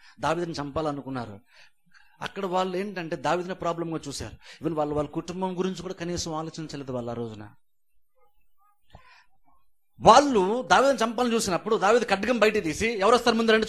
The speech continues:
చూద్దాం" అని దావీదు అనొచ్చు అనాలంటే. "నేను మిమ్మల్ని, మీ-, మీరు నా వెనకాల రమ్మని నేను మిమ్మల్ని అడగలేదు, మీరే వాలంటరీగా వచ్చారు, ఇప్పుడు నా వ్యతిరేకంగా వస్తున్నారు, ఫస్ట్ ఎవరు అడుగు ముందుగా వేస్తారు, ధైర్యంలో అడుగు ముందుగా చూద్దాం" అని డైలాగ్ కొట్టొచ్చు దావీదు కావాలంటే. ఎందుకంటే గ్యారంటీ ఖచ్చితంగా వాళ్ళకంటే దావీదే పరాక్రమం గలవాడు.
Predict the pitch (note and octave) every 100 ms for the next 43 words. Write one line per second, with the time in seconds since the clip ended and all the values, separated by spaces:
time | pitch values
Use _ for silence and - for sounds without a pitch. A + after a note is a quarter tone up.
0 | A3 G#3+ G3 F3+ G#3 A3 A#3 - G3+ G3
1 | D#3 A#2 - _ _ _ _ _ _ _
2 | _ _ - _ _ _ _ _ C#3 F#3
3 | G#3 G3+ G3 G3+ G3 G#3 F#3+ A3+ A3+ G#3+
4 | A#3 C4+ B3+ C4 B3+ A#3 G3 F#3+ C4 A3
5 | C#3 G#3+ A#3 - - D3 A#3+ A3+ C#4 C4+
6 | A3+ G3 F#3+ A#3+ A#3+ - - G3+ A3+ A3
7 | A3 B3+ A3+ A3 A3 A#3 G#3+ - A3+ A3
8 | G3+ G3+ G3+ G3 G3+ F#3+ F#3 F#3 G3 F#3
9 | F#3 F#3 F#3 F3+ E3+ D#3 D#3+ A#2 - C#3
10 | D3+ D#3+ _ _ _ - C#3 E3+ E3+ D3+
11 | D#3 C3 C#3 D3 C3+ C3+ C3+ A#2 G2+ -
12 | _ - - B2+ E3+ F3 D#3 C#3+ D3+ E3+
13 | F3+ D#3 - E3+ D#3 C#3 E3+ E3+ D#3+ F3+
14 | F#3 C#3 F#3 A3+ G#3 G3 G3 F3 D3 C3
15 | A2+